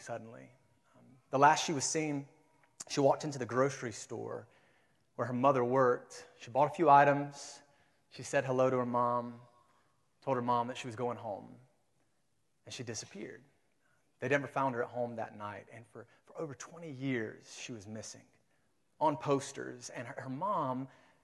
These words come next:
never knew how to move on. She literally never left that house in West Baltimore because she lived in this anxiety that at some point Crystal might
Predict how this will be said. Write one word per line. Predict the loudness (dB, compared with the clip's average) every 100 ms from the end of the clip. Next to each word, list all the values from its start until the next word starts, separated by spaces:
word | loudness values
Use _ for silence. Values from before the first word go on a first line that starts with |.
| _ _ -10
never | -2 -2 -2 -2
knew | -2 -2
how | -2
to | -2
move | -2 -8 -6
on. | -6 -6 -8
She | -8
literally | -2 6 8 8 4 2
never | 2 2 4
left | 4 4 2
that | 0 0
house | 2 0 0 -4 -16 -18 _ _ -6
in | 0
West | 2 2 0
Baltimore | 0 0 -8 -16 -18 -20 _ _ _ _ -4
because | 0 0
she | 4
lived | 6 6
in | 4
this | -2
anxiety | -2 -2 0 4 4 4 -2 -10 -18 _ _
that | 4 4
at |
some | 4 4 4 4
point | 0 0 0 4
Crystal | 6 6 6 4 4 0
might | -4 2 4 2